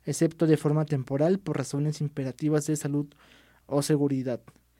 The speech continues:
¿Ustedes qué piensan? ¿Creen que sí se estén dando este tipo de, mm, de hechos? Creo que colaterales a la guerra. Es, mm, son acciones, mm, fatales, pero son cosas que creo que sí están presupuestadas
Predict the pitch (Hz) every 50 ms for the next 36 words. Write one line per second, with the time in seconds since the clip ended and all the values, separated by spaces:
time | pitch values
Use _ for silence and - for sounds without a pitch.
0 | _ _ _ - - 147 - - 175 175 170 - - 175 170 170 - 170 180 185
1 | 185 190 - 160 156 - 165 160 170 165 - 175 170 - 165 - 175 160 - -
2 | 156 156 156 160 160 160 165 160 - - 151 - 160 156 - 165 160 151 147 143
3 | 135 - - - 143 151 151 151 151 151 147 - - 110 156 151 156 156 156 156
4 | 156 156 180 180 180 175 - - - _ - - - - - - _ _ _ _
5 | - _ _ - _ - 151 - _ - - 175 180 185 - 226 190 - 170 151
6 | 147 143 - 160 156 160 165 196 196 - - 143 131 135 139 147 151 160 143 139
7 | 131 135 143 151 147 - - - - - - - - - - - - - - -
8 | 147 143 147 143 143 143 143 143 - - - - - _ _ - - 175 175 185
9 | 180 - - 175 175 180 175 175 - - - - 151 156 160 - - 151 143 -
10 | - 165 165 185 190 190 - - _ - 165 156 147 143 139 - 165 165 170 160
11 | - - _ _ - - - 170 170 156 - 160 - - 143 - 156 156 156 -
12 | 151 151 143 - 151 147 147 151 147 - 147 - 135 135 - - 147 147 147 147
13 | 143 143 - -